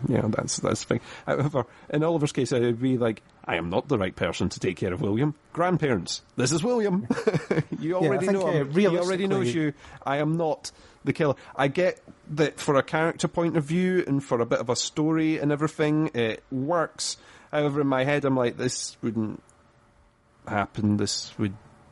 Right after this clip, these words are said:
Speaker 1: fall to pieces," but, you know.
Speaker 2: Well,
Speaker 1: Fair
Speaker 2: it's a
Speaker 1: enough.
Speaker 2: sign of Arrow growing up a little bit, isn't it? Now Oliver Queen is a father, he has respons-, so he's the mayor, he's a father, he's a vigilante, and I wonder if, like, the, the conversation he has with Slade, where Slade was like,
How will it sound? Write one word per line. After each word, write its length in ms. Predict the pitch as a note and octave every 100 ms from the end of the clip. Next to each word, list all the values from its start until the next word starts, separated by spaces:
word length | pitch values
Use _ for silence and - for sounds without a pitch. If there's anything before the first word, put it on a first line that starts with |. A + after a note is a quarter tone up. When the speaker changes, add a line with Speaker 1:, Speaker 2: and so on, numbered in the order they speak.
| -
Speaker 1:
fall 200 | A#2+ G2
to 80 | -
pieces," 340 | G#2 - F#2
but, 240 | - G2+
you 100 | -
know. 160 | G#2 F2 - - - -
Speaker 2:
Well, 100 | E3+
Speaker 1:
Fair 40 | F3
Speaker 2:
it's 100 | G3+
a 20 |
Speaker 1:
enough. 60 |
Speaker 2:
sign 240 | - B3+ A#3
of 80 | F3+
Arrow 260 | E3 D3+
growing 340 | B2 C#3+ C3 C3+
up 140 | D3+
a 40 |
little 220 | B2 A#2+ A2
bit, 160 | A#2+
isn't 220 | C3+ C3+
it? 120 | A#2 C3
Now 200 | B2+ B2
Oliver 320 | B2 B2+ A#2+
Queen 320 | - C3+ A#2+
is 260 | A#2 A2 -
a 60 |
father, 440 | C3+ D#3 B2+ B2 A2+
he 80 | A2+
has 100 | A2+
respons-, 420 | B2 - B2+ -
so 120 | -
he's 120 | F3+ C3+
the 80 | D3
mayor, 400 | F3 D3+ B2+ A2
he's 180 | B2+
a 40 | B2
father, 420 | - C#3+ B2 A2+
he's 140 | A2
a 20 | A#2
vigilante, 640 | B2+ B2+ B2+ C3 - A2+
and 200 | A2+ A2+ - - - -
I 40 |
wonder 300 | D#3+ G#3+ A3+
if, 180 | A3+ -
like, 220 | D3+ -
the, 140 | D3+ D#3+
the 100 | D#3
conversation 600 | D3+ G#3 A#3 A3+ G#3+ - D#3+
he 20 |
has 180 | D3+ C#3+
with 100 | -
Slade, 400 | - F#3 E3 B2
where 80 | A#2+
Slade 320 | - D3 C3
was 140 | B2
like, 180 | C3 A#2+